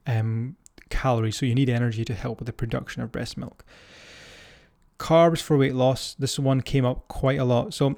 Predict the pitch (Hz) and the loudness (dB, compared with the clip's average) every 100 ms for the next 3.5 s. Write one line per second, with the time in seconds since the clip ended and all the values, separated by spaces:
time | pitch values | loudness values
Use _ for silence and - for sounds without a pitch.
0 | - 143 151 - 147 131 135 - 127 117 | -6 0 0 2 0 2 0 0 -4 -4
1 | - 117 - - - - - - _ _ | -2 -2 -2 -8 -14 -20 -20 -20 _ _
2 | _ _ - - - - - 156 170 185 | _ _ -20 -16 -16 -12 4 6 6 2
3 | - 143 127 110 113 | 2 0 0 -2 -6